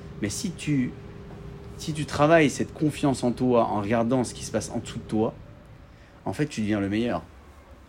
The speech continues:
Même si tu ne l'es pas. Mais tu deviendras le meilleur. C'est comme ça, en fait, que tu deviendras le meilleur. Est-ce que vous pensez que ça fonctionne dans tous les domaines ? C'est-à-dire, imaginez-vous,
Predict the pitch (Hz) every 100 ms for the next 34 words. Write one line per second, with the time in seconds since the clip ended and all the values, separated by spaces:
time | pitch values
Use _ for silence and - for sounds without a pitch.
0 | - 110 110 104 - 95 95 101 98 -
1 | - - - - 107 101 110 120 117 165
2 | 165 110 107 107 98 85 - - - -
3 | - - - - - - - - 117 117
4 | 127 147 117 - 101 101 101 101 92 92
5 | 85 69 - - - - - - - -
6 | - - - - - - 156 131 120 120
7 | 123 107 104 95 113 98 107 101 98 92
8 | 80 - - - 104 131 139 147 127 135
9 | 131 117 151